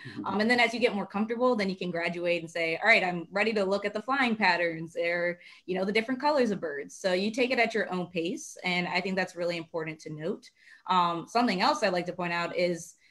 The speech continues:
Speaker 2: um, birding, where you can find birds, is actually pretty cool. A lot of people don't really think,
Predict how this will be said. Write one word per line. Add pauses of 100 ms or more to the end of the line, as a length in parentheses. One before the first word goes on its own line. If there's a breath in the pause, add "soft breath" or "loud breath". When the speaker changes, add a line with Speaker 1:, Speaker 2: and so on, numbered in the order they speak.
(180 soft breath)
Speaker 2:
um,
birding,
where
you
can (160)
find
birds,
is
actually
pretty
cool.
A
lot
of
people
don't
really
think,